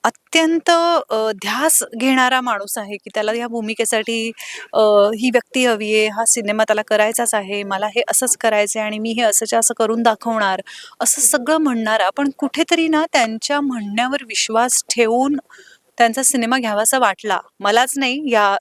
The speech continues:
सगळ्या जी काही दिग्गज लोकं तुम्हाला इथे दिसतायत, ह्या प्रत्येकालाच. कारण, अ, पाच दिवसात आपण सिनेमा करणार आहोत. मला तुमच्या अख्ख्या सिनेमातल्या अखंड रोलसाठी फक्त तीन किंवा चार दिवस हवेत. पण, अ, मी करून दाखवेन, माझ्याकडे चार कॅमेरा सेटअप असेल, मी असं करेन, मी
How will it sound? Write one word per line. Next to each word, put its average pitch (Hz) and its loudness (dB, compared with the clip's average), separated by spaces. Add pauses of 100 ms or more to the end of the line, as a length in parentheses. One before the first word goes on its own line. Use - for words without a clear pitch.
सगळ्या 220 0 (180)
जी 226 -8
काही 233 0
दिग्गज 220 0
लोकं 220 0
तुम्हाला 214 -6
इथे 226 -2
दिसतायत, 214 0
ह्या 233 0
प्रत्येकालाच. 214 0
कारण, 196 -6
अ, 196 -8 (640)
पाच - 2
दिवसात 247 2
आपण 233 -2
सिनेमा 214 -4
करणार 190 -4
आहोत. 185 -6
मला 196 0
तुमच्या 214 -2
अख्ख्या 214 -4
सिनेमातल्या 208 -2
अखंड 208 -6
रोलसाठी 208 -4
फक्त - 0
तीन 247 0
किंवा 226 4
चार 208 0
दिवस 202 -2
हवेत. 185 -6 (420)
पण, 240 6
अ, 233 4
मी 233 -2
करून 233 0
दाखवेन, 208 -4
माझ्याकडे 202 -2
चार 247 0
कॅमेरा 220 -2
सेटअप 208 -2
असेल, 208 -2
मी 190 -10
असं - 0
करेन, 226 2
मी 208 -8